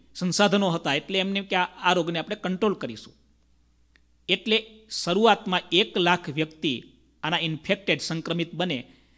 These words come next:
ત્યાં સુધી સિક્સટી સેવન ડેઝ, સડસઠ દિવસ લાગ્યા. બહુ ધીમે ધીમે ચાલતો હતો.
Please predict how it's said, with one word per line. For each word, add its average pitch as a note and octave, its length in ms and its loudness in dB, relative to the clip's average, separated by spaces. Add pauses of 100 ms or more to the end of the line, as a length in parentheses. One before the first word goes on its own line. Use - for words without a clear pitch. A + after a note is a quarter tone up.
(180)
ત્યાં F#3 240 4
સુધી E3 280 -2
સિક્સટી - 500 -2
સેવન E3+ 520 0
ડેઝ, D3+ 380 2 (960)
સડસઠ F#3 540 2
દિવસ D3 400 -2
લાગ્યા. A#2 320 -10 (560)
બહુ A3 160 2
ધીમે F#3+ 220 4
ધીમે D#3 200 2
ચાલતો A#2 380 -10
હતો. - 180 -20